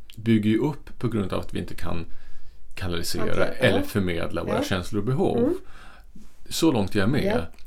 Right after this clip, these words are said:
Speaker 1: Men vad är det som gör att vi inte stoppar oss själva när vi märker att nu börjar det hända saker? För då,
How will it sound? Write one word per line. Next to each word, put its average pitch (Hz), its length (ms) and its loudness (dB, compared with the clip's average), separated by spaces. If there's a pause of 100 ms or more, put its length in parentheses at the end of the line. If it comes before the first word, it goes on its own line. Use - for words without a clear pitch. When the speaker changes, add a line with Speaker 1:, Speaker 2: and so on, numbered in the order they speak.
(400)
Speaker 1:
Men 101 300 -2
vad 120 460 2
är 98 200 -2
det 95 80 -4
som 92 200 -4
gör 82 600 -2 (1040)
att - 480 -8 (120)
vi 92 160 -8
inte 95 280 -4
stoppar - 500 -6
oss 90 140 -6
själva 113 540 0
när 110 80 0
vi 98 100 0
märker 90 500 0
att - 280 -2 (120)
nu 101 640 2 (400)
börjar 87 760 2
det - 80 -2
hända 85 360 -4
saker? - 340 -6
För - 140 -12
då, - 100 0